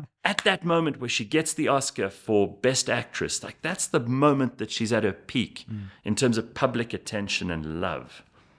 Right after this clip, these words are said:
Speaker 1: And I thought, "That poor woman." 'Cause it suddenly occurred to me, there are two ways she can go here. She can become like Katharine Hepburn and go and live quietly and never
Speaker 2: Yeah.
Speaker 1: talk to anyone again. Or she can chase and chase and chase this until it kills her.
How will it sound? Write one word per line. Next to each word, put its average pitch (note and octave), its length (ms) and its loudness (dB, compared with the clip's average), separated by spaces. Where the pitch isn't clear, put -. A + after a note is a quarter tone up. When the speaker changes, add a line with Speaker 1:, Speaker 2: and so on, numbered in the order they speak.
Speaker 1:
And - 100 -4
I - 60 -4
thought, - 360 -4
"That F#2 200 -14
poor G#2+ 200 2
woman." F#2 280 -4
'Cause F#2 140 -2
it F#2+ 100 -6
suddenly A#2 300 -2
occurred G2+ 360 -2
to F#2 80 -8
me, D#2+ 220 -6
there F#2 120 2
are - 20 -2
two D3+ 100 6
ways A2+ 180 6
she - 140 -2
can F2+ 140 -6
go E2 180 2
here. C#2 200 -10
She - 160 -12
can F2+ 140 -10
become G#2 340 0
like F2 340 -2
Katharine E2+ 380 -6
Hepburn D#2 420 -4
and D2+ 100 -4
go D2 100 -4
and D2 100 -6
live D2 240 -6
quietly - 540 -10
and - 100 -6
never F2 180 2
Speaker 2:
Yeah. A2 60 -2
Speaker 1:
talk F2+ 260 4
to E2 100 -2
anyone D#2+ 280 0
again. E2 320 -2
Or A#2 160 4
she A#2+ 200 -2
can G2+ 300 -2
chase - 400 -2
and F#2 160 -2
chase G#2 340 2
and F#2+ 120 0
chase F#2+ 300 0
this E2+ 200 -4
until D#2+ 220 -8
it - 100 -16
kills D#2 280 -6
her. - 180 -16